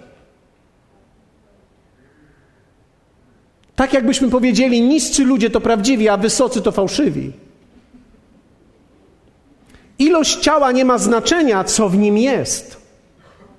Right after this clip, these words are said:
Ciało tak naprawdę, im większe jest, a im bardziej zdrowe w środku, tym bardziej uwydatnia wdzie-, wielkość i wspaniałość Boga. Więc jeśli jesteś zdrowy wewnątrz, to wielkość nie jest wadą,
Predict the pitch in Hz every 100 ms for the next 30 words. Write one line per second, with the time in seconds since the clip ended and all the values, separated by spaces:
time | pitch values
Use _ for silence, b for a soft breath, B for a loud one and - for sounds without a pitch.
0 | _ _ _ _ _ _ _ _ _ _
1 | _ _ _ _ _ _ b b - -
2 | 311 330 254 214 190 202 214 196 196 220
3 | 262 233 196 285 320 - 240 190 185 185
4 | 208 220 208 233 220 214 160 226 285 254
5 | - 262 277 269 240 214 226 208 214 247
6 | 233 226 190 240 233 226 180 165 226 175
7 | 269 285 220 190 208 - - 202 208 208
8 | 180 185 262 147 113 107 - - - _
9 | _ _ _ B B B B 226 233 254
10 | 254 254 269 262 262 180 170 226 294 269
11 | 196 302 220 190 180 214 - B B B
12 | - 180 196 294 320 262 233 - 247 269
13 | 196 165 196 302 220 185 170 196